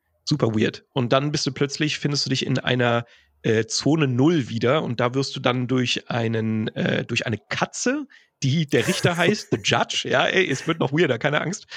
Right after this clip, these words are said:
<laughs> wirst du, äh, angeleitet und quasi bekommst dann so ein bisschen dein erstes Tutorial, weil du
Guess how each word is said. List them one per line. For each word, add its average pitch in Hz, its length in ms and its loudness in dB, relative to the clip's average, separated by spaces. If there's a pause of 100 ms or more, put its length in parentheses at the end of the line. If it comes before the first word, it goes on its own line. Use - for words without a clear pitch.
(360)
<laughs> - 680 -4
wirst 170 280 0
du, 160 280 0
äh, 135 220 2
angeleitet 147 760 0
und 127 400 -4
quasi 117 320 2
bekommst 123 420 0
dann 120 100 0
so 117 80 -2
ein - 20 -2
bisschen 120 220 -2
dein 110 140 0
erstes - 300 -2
Tutorial, 110 640 0
weil 110 160 -2
du 160 320 0